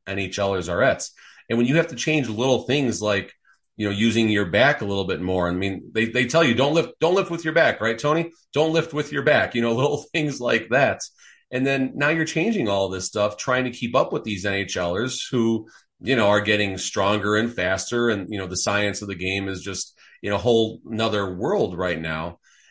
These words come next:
So, yeah, I mean, I'm certainly, uh, looking forward to seeing what a normal, healthy, cocky, and I mean that in a good way, but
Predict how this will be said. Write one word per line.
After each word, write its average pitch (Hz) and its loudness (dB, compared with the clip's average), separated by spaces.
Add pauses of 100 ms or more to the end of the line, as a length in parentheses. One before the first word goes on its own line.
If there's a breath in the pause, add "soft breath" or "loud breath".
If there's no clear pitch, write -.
(100)
So, 143 0
yeah, 196 2
I 110 0
mean, 120 2
I'm 127 0
certainly, 151 0
uh, 123 4
looking 123 -2
forward 120 0
to 104 -6
seeing 107 -2
what 101 0
a 90 -4 (340)
normal, 113 2 (180)
healthy, 107 0 (840)
cocky, 120 0
and 113 2
I 107 2
mean 117 4
that 107 2
in 101 -8
a 98 -6
good 123 0
way, 104 2
but 98 -2